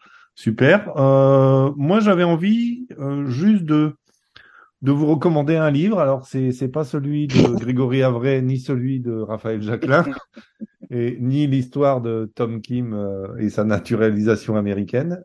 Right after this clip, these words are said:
Speaker 1: ni la victoire de, des États-Unis à la Ryder Cup deux mille vingt et un. Euh,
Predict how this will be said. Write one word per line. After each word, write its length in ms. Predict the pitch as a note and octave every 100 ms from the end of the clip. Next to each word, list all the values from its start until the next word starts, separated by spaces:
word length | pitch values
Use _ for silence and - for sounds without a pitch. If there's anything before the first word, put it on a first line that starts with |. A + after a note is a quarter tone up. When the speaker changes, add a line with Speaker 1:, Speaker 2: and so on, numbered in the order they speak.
| _
Speaker 1:
ni 260 | G#2+ C#3 F#3
la 120 | D#3+
victoire 440 | C3 B2+ C#3 B2+
de, 420 | A2+ A#2 A2 G#2+ G2
des 220 | G#2+ G#2
États-Unis 520 | A2 A#2 G#2 G#2+ A2+
à 100 | A2
la 120 | G2 F#2+
Ryder 240 | G2 G2 -
Cup 140 | G#2+
deux 100 | G2
mille 160 | G2 F#2+
vingt 180 | F#2 F#2+
et 40 |
un. 120 | D#3 - - - _ _ -
Euh, 760 | B2 A#2+ A#2+ A#2 A2+ A2+ A#2